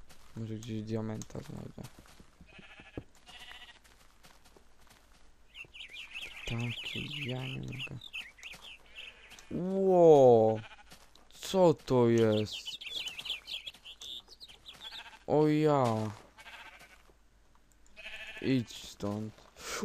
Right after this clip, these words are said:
A! No, super. Ta.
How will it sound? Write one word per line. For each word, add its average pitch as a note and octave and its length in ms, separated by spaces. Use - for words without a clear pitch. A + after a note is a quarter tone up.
A! - 340
No, B2+ 300
super. - 560
Ta. A2 140